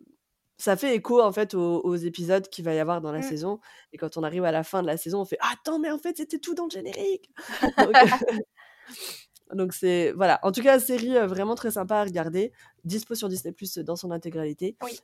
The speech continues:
Speaker 1: Et, euh, et en français, à regarder, euh, autant, euh, en, avec ses enfants que tout seul en réalité, hein.
Speaker 2: Ah oui, oui, moi je regarde tout seul comme une grande, puisque voilà.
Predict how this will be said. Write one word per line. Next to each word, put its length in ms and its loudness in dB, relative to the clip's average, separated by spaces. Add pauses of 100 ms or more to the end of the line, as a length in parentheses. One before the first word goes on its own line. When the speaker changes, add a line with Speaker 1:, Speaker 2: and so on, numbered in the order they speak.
(100)
Speaker 1:
Et, 200 -6
euh, 420 -6
et 120 -6
en 80 -6
français, 560 -8 (100)
à 60 -10
regarder, 480 -6
euh, 480 -8
autant, 440 -6
euh, 80 -6
en, 340 -14 (180)
avec 220 -10
ses 160 -12
enfants 300 -8
que 120 -10
tout 160 -12
seul 220 -10
en 60 -10
réalité, 400 -14
hein. 80 -20
Speaker 2:
Ah 100 6
oui, 120 0
oui, 100 -6
moi 120 -4
je 120 -8
regarde 180 -4
tout 60 -20
seul 160 -6
comme 140 -8
une 100 -8
grande, 200 -10
puisque 200 -20 (120)
voilà. 160 -20